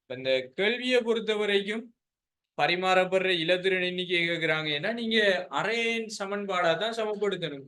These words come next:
ரெண்டாயிரத்தி இருபத்தி மூன்றுலயும் இருக்குது இதே கேள்வி, இருபது, இருபத்தி மூன்று.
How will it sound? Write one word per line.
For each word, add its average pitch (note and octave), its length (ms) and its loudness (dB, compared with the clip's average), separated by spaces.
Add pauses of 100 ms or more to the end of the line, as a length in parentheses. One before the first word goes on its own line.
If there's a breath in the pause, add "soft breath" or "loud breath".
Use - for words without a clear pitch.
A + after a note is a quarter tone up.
ரெண்டாயிரத்தி E3+ 460 0
இருபத்தி A3+ 360 -2
மூன்றுலயும் A#3 680 0
இருக்குது F3+ 360 -2 (540)
இதே G3+ 260 4
கேள்வி, B2+ 440 0 (240)
இருபது, F3 400 0
இருபத்தி A3+ 380 4
மூன்று. A2 280 -6